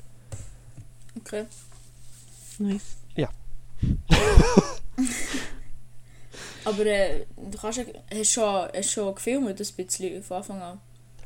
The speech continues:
Speaker 3: Nö, ich baue noch die Kulisse seit Anfang Januar. <laughs>
Speaker 1: Ja, dann kannst du ja kein
Speaker 2: Mhm.
Speaker 1: Making-of machen.
Speaker 2: Mhm.
Speaker 1: Das
Speaker 3: Ja, doch.
Speaker 1: Making-of solltest du eigentlich von Anfang an, oder nicht?
Speaker 3: Ach so.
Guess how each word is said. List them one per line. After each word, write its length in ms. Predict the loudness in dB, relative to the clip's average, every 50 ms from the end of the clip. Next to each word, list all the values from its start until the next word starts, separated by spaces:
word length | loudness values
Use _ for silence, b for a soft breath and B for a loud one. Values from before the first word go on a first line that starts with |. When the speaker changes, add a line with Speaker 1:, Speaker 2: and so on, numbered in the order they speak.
| -10 -6 -2
Speaker 3:
Nö, 220 | 4 6 6 6 4 4 0
ich 220 | -4 -4 -4 -6 -8 -4
baue 200 | -2 0 2 4
noch 120 | 4 4 4
die 120 | 2 0
Kulisse 400 | -2 0 2 2 4 4 4 4
seit 180 | 6 4 4 4
Anfang 280 | 2 0 0 0 2
Januar. 480 | 2 2 2 2 0 0 0 0 0 0 -2 -2 0
<laughs> 140 | 0 0 0
Speaker 1:
Ja, 140 | 0 -2 -4 -4
dann 100 | -4 -4
kannst 160 | -2 -2 -2
du 40 | 0
ja 60 | 0
kein 100 | 0 0 0
Speaker 2:
Mhm. 60 | 0
Speaker 1:
Making-of 480 | -2 -4 -4 -2 -2 -2 -2 -4 -6 -8
machen. 280 | -10 -10 -10 -12 -4 0
Speaker 2:
Mhm. 300 | 2 4 4 4 2 0 B B B B B B B B B -12 -12 -12 -12 -12 -12 -14 -14 -14 -14 -14 -14 -14 -14 -14 -14 -6
Speaker 1:
Das 80 | 2
Speaker 3:
Ja, 100 | 4 4
doch. 180 | 6 6 4 4
Speaker 1:
Making-of 280 | 2 0 -2 -2 0 0
solltest 240 | 0 0 -2 -2 -2
du 40 | -2
eigentlich 200 | -4 -4 -6 -8
von 180 | -8 -6 -4
Anfang 400 | -4 -2 -4 -4 -6 -6 -6 -8
an, 220 | -8 -8 -8 -6 -6 -6 -8
oder 160 | -6 -6 -4
nicht? 260 | -4 -4 -4 -4 -6 -4
Speaker 3:
Ach 80 | -4
so. 340 | -2 2 2 4 4 4 2